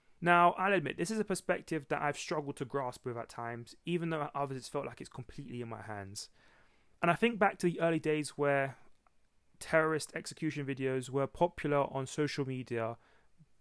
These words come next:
before they were banned. Because in this scenario, we are reminded about the national state of terror that we were all experiencing daily, and how young people were being groomed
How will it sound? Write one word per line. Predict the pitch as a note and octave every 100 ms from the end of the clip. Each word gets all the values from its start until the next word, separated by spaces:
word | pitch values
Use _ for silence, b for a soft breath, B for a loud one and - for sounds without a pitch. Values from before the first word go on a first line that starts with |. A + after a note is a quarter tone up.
| -
before | B2 - A2+
they |
were | G#2
banned. | G2 G2 G2 - b b b
Because | F#3+ A3
in | A#3
this | A3+
scenario, | F3+ E3+ D#3 D3+ C#3+ D3+ -
we | D#3+ G3 F3 F#3
are | E3+
reminded | E3+ F3 G3 G3+ F3
about | D3+ D#3+
the | E3
national | D#3 F3 E3 E3+
state | - D#3+
of | C#3+ -
terror | - C3+ A#2 A#2+ - b b _ _ -
that | D3
we | D3
were | C#3
all | E3+ G3+
experiencing | - - E3 C#3 - A2+ A2+ _ _ _
daily, | - D3 D#3 G#2+ A2 b b b b
and | C#3+
how | C#3+ D#3
young | D#3 E3+ F3+
people | F3 D3+ D3+
were | C#3+
being | D3 D3
groomed | C3+ C3+ C#3 E3 -